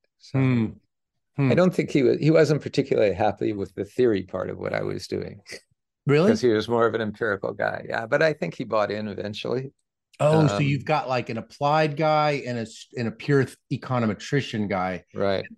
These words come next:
Speaker 2: And so, and you're bringing all this micro theory to it, all this I O theory.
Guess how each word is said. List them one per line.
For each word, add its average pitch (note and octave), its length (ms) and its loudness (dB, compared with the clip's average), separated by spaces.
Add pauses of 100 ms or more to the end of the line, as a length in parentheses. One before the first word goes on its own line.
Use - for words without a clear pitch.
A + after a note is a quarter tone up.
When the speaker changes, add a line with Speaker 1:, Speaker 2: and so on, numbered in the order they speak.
(120)
Speaker 2:
And B2 260 0
so, B2 240 0
and A#2+ 240 2
you're B2+ 140 4
bringing B2 360 0
all A2+ 180 2
this G#2 280 -4
micro A2 400 -4
theory A#2+ 400 -4
to F#2 180 -4
it, F2+ 60 -10
all G2+ 140 -4
this G2 240 -12
I G#2+ 240 0
O G#2 180 -2
theory. F2 460 -4